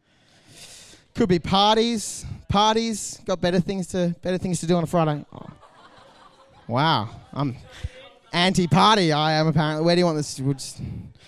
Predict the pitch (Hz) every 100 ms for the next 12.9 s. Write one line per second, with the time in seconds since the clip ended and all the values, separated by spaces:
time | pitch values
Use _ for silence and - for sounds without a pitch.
0 | - _ - 131 143 131 131 143 147 160
1 | - - - - _ _ _ _ _ _
2 | _ - - - - - - _ _ _
3 | _ _ 156 196 196 - 220 220 220 -
4 | - - - - - 175 170 190 202 214
5 | - - - - _ _ _ _ _ -
6 | 143 139 131 - - 170 165 156 151 151
7 | 160 - - 139 143 - _ - - -
8 | - - _ - 202 180 190 - - 180
9 | 160 - - - - - - 156 175 175
10 | 160 226 - - - _ 156 - 185 185
11 | 180 190 190 185 185 160 165 165 165 160
12 | 151 143 156 151 165 160 151 143 -